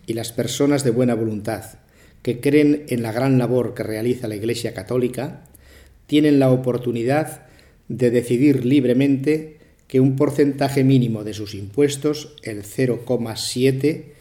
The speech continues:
se destine a la Iglesia Católica. Esto no supone pagar más impuestos, ni una disminución en la devolución si la declaración resulta negativa.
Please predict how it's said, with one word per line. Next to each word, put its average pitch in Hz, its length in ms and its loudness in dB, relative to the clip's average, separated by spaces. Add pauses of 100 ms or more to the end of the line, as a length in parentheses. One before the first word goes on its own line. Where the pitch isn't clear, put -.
(160)
se - 260 -4
destine 147 840 -2
a 120 60 -8
la 117 100 -8
Iglesia 113 420 -6
Católica. - 560 -14 (800)
Esto 147 340 2
no 143 80 2
supone 139 420 0
pagar 127 380 -4
más 139 320 -4
impuestos, 131 800 -2 (380)
ni 117 260 -2
una 139 220 4
disminución 127 960 -2
en 117 180 -4
la 117 120 -6
devolución 131 800 0 (420)
si - 240 -6
la 120 140 -2
declaración 113 640 -2
resulta 117 460 -6
negativa. - 600 -14